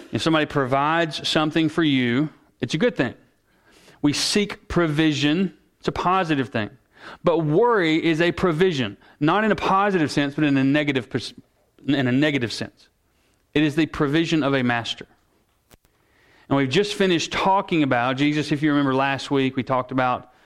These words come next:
uh, the two masters. Provision is, I mean, worry is the provision of an idol.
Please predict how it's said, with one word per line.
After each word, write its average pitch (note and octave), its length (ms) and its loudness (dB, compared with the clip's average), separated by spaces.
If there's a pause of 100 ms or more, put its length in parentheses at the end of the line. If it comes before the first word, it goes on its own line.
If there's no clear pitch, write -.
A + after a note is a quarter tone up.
(280)
uh, G2+ 180 -6
the A#2 120 -10
two E3 200 0
masters. C3+ 720 -2 (1080)
Provision E3+ 640 2
is, D3+ 360 0 (560)
I D3 120 2
mean, C#3+ 300 0
worry E3+ 420 2
is C#3 220 -2
the C#3 80 0
provision C3+ 920 0 (680)
of C3 140 -2
an B2+ 100 0
idol. B2 340 -4